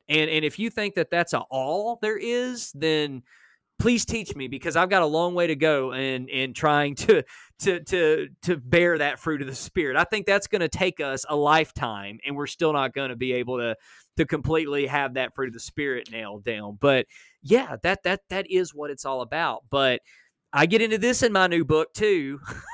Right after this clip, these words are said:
<laughs> about cultural accommodation and, and how we worship God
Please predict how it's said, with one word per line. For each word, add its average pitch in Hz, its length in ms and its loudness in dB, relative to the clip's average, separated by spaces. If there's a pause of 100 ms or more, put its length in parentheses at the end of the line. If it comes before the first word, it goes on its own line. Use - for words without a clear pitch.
(280)
<laughs> - 540 -4
about 170 460 4
cultural 175 440 -4
accommodation 165 880 -4
and, 139 340 -8
and 139 160 -6
how 143 280 -4
we 165 100 -4
worship 160 400 -6
God 147 400 -2